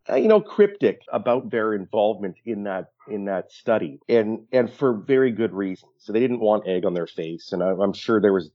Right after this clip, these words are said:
defense and, and reasons such as,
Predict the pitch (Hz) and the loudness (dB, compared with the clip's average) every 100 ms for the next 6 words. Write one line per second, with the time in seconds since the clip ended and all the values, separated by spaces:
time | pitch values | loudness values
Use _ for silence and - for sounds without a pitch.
0 | - 95 - 98 95 - 101 87 82 98 | -8 -6 0 0 0 -2 -2 -2 -4 -2
1 | 90 87 71 - 110 104 101 104 - 92 | -2 -4 -8 -6 -2 0 0 -2 0 0
2 | - 90 76 | 2 -2 -4